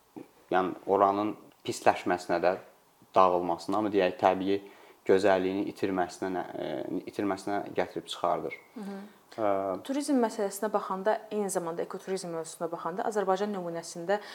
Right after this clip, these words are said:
Speaker 2: biz, ə, necə nümunələr verə bilərik, nələrə toxuna bilərik? Misal üçün, biz indi görürük ki, rayonlara, kəndlərə, müəyyən regionlara
Speaker 1: Hı.
Speaker 2: turist a-, tur axınları, yəni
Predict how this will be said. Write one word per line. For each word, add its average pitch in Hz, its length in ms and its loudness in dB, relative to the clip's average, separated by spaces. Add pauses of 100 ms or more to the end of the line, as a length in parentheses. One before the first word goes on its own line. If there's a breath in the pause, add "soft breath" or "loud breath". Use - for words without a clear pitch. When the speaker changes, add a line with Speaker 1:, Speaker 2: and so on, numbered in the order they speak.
(160 loud breath)
Speaker 2:
biz, 202 320 2
ə, 185 160 4 (400)
necə 196 340 2
nümunələr 165 420 2
verə 160 180 2
bilərik, 165 400 -2
nələrə 170 260 2
toxuna 185 340 -6
bilərik? 165 340 0
Misal 180 240 -6
üçün, 180 160 -8 (340 loud breath)
biz 185 200 -4
indi 190 200 0
görürük 185 360 4
ki, 185 160 2
rayonlara, 170 500 6 (520 loud breath)
kəndlərə, 170 540 4 (100)
müəyyən 170 360 0
regionlara 165 580 2 (100)
Speaker 1:
Hı. 120 260 2
Speaker 2:
turist 170 340 -4
a-, - 200 -2
tur - 260 -2
axınları, 165 540 2
yəni 160 260 0